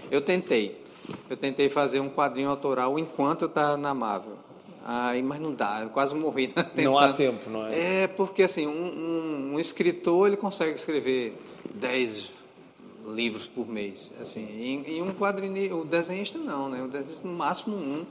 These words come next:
Speaker 2: Sim.
Speaker 1: Se você, não existe mais um Jack Kirby que fazia seis páginas por dia, né?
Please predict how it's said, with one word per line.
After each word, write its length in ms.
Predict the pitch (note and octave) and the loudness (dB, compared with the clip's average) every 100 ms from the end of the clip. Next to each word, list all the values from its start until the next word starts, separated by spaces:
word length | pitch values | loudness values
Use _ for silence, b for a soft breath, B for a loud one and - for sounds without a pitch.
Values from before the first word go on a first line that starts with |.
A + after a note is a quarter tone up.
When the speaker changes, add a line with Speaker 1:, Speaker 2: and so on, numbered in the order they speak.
| B B | B B
Speaker 2:
Sim. 180 | B F#2+ | B -16
Speaker 1:
Se 120 | - | -6
você, 280 | E3 - D#3+ | -4 -2 -2
não 140 | D3 | -2
existe 320 | F3+ C3 B2+ C3+ | 0 2 0 0
mais 240 | A#2+ A#2 | 0 0
um 240 | A#2+ A2+ | -2 -6
Jack 300 | G#2 B2 A#2 | -2 -2 -2
Kirby 340 | - B2 A#2+ A2+ | -2 -2 0 -2
que 80 | - | -2
fazia 220 | A#2 A2+ | -2 -2
seis 280 | - B2 - | 0 -2 -2
páginas 380 | - A2 A2+ | -4 -4 -4
por 180 | - A2+ | -6 -6
dia, 220 | G#2 G#2 | -4 -6
né? 120 | G2 | -8